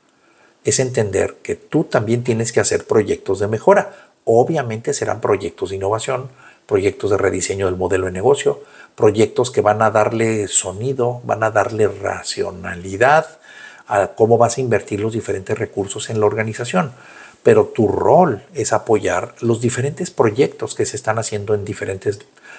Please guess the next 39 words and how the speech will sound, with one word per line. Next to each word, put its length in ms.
niveles 600
de 140
la 100
organización. 760
Pero 180
no 300
hagas 320
un 160
Gemba 320
Walk 520
para 220
ir 140
a 60
ver 180
lo 140
que 80
le 100
falta 460
a 180
la 120
gente 500
y 140
ordenarles 680
que 140
lo 140
hagan. 200
Haz 240
un 160
Gemba 320
Walk 480
para 200
detectar 560
todo 220
lo 120
que 220
les 240
falta 400
por 160
hacer 300